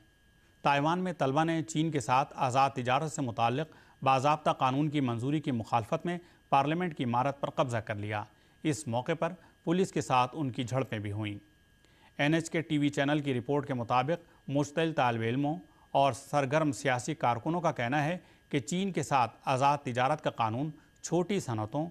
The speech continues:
اور تجارتی مراکز کے لیے خطرہ شمار ہوتا ہے۔ تائیوان نے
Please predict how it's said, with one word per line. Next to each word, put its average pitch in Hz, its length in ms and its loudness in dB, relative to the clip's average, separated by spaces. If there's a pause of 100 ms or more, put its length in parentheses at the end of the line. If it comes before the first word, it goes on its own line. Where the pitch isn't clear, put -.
(340)
اور 135 280 4
تجارتی 151 480 0
مراکز 156 420 0
کے 160 120 -6
لیے 147 120 -2
خطرہ 139 340 -2
شمار 110 340 -2
ہوتا 110 280 -4
ہے۔ 107 200 -4 (560)
تائیوان 123 420 2
نے 160 160 -2